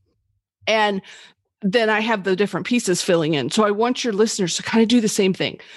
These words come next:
Think about your customer journey. Think about all the pieces along the way, all the guideposts. Visit the Facebook groups where your people are hanging out, 'cause that's where you're gonna find all these different guideposts. You'll see what they're asking, depending on where they are in the process.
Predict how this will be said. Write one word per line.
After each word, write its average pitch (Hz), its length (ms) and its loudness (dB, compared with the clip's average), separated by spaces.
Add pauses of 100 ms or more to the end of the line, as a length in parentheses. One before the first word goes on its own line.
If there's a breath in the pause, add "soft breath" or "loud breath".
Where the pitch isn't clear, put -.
(220 loud breath)
Think 240 220 0
about 285 260 0
your 277 80 -8
customer 233 460 0
journey. 175 320 0
Think 208 380 0
about 233 200 0
all 240 140 0
the 240 100 -4
pieces 226 480 -4
along 185 360 2
the 226 100 4
way, 175 240 2
all 185 200 -2
the 185 120 0
guideposts. 180 880 -4 (440 loud breath)
Visit 226 300 2
the 285 80 0
Facebook 277 540 -2
groups 175 360 -2
where 180 140 2
your 180 100 2
people 202 320 0
are 214 240 4
hanging 240 340 2
out, 175 200 -4
'cause 175 140 -10
that's 180 240 -2
where 202 100 2
you're 196 120 0
gonna 196 180 2
find 185 440 -2
all 170 280 0
these 185 180 0
different 160 300 -2
guideposts. 143 520 -6
You'll 156 100 -2
see - 220 2
what 175 220 4
they're - 240 -4
asking, - 440 -10 (320 loud breath)
depending 170 420 0
on 175 180 0
where 170 160 2
they 175 160 2
are 147 300 0
in 165 240 2
the 165 80 2
process. - 720 -8